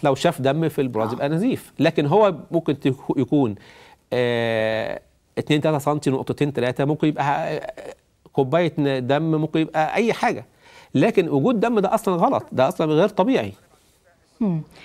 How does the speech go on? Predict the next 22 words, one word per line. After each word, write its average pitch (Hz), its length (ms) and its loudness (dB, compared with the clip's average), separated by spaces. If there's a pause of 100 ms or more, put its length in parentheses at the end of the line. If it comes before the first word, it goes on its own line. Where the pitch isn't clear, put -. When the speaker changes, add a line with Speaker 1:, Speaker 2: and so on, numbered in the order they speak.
(180)
Speaker 2:
طب 220 120 0
إيه 240 80 4
الفرق 294 280 0
ما 226 100 2
بين 240 220 2
أعراض 202 480 0
البواسير 196 840 0
وأعراض 220 440 0
الشرخ 220 540 -2
الشرجي؟ 240 560 0 (260)
لأن 226 140 2
أحيانًا 240 420 0
الناس 233 460 0 (320)
ممكن 240 320 2
تكون 262 440 2 (280)
شايفة 190 280 0
إن 214 60 2
في 233 100 0
تشابه 240 400 -2
في 165 100 -6
الأعراض. 196 380 -2 (1000)
Speaker 1:
هو 135 540 4